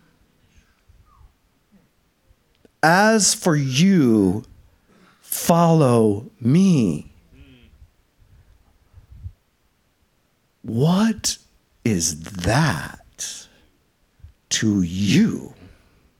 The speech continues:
As for you, follow me. Even as I say that quote from the book of John, that starts coming up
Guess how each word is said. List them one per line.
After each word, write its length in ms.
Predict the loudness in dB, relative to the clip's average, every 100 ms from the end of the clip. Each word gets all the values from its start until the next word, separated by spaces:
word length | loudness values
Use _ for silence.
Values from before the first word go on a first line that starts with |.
| _ _ _ _ _ _ -20 -20 -20 -10 0
As 500 | 2 4 2 2 -2
for 440 | -2 0 0 0
you, 840 | -2 -2 2 2 0 -4 -8 -14 -20 _ _ _ _ _ _ _ _ _
follow 760 | -18 -6 0 2 2 2 2 0
me. 680 | 0 0 0 0 -2 -8 -18 _ _ _ _ _ -20 -20 -20 -2
Even 260 | 0 2 2
as 200 | 2 2
I 140 | 0
say 760 | 0 -2 0 0 0 2 2 2
that 280 | 2 -2
quote 420 | -4 0 2 2 -2
from 180 | -2 -2
the 60 |
book 220 | -2 -2
of 140 | -4 -4
John, 600 | 0 2 2 2 0 -2 -8 -20 _ _ _ _ -14
that 1040 | -8 -6 -2 0 2 2 -2 -6 -10 -14 -10
starts 560 | -8 -2 0 0 -4 -10 _
coming 400 | -4 0 0 0
up 240 | -2 -4